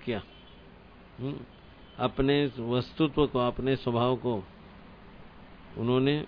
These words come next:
वृद्धिगत किया. ત્યારે કહે, કોઈ કહે,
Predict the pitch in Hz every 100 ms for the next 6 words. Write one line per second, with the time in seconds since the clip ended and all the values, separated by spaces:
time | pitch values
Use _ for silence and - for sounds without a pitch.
0 | - 110 127 113 143 135 - - 85 -
1 | - - - - - - - - 127 131
2 | 131 120 123 123 - - 131 127 123 123
3 | 123